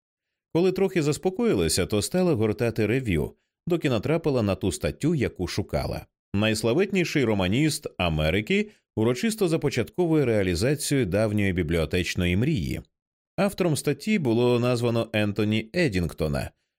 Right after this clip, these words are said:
відомого також як Тоней. І коли Лізі переглянула статтю, вона виявила, що таки спроможна розгніватися,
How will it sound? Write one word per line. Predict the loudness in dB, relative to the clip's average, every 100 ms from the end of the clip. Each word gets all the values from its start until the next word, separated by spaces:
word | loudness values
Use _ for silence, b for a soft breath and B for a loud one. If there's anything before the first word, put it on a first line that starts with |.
| -2
відомого | 0 0 2 2 0
також | 0 -2 -2 -4 -4
як | -2 -2 -4
Тоней. | -4 -2 0 0 -4 -10 _ _ _ _ _ -6
І | -2
коли | 0 2
Лізі | 2 0 0 0
переглянула | 2 0 2 0 2 0
статтю, | 0 -4 -2 0 2
вона | 0 0
виявила, | 0 0 2 2 2 2
що | 0 -2 0 0
таки | -2 -2
спроможна | -2 -2 0 2 0 0 0
розгніватися, | 0 0 0 0 -2 -4 -4 -6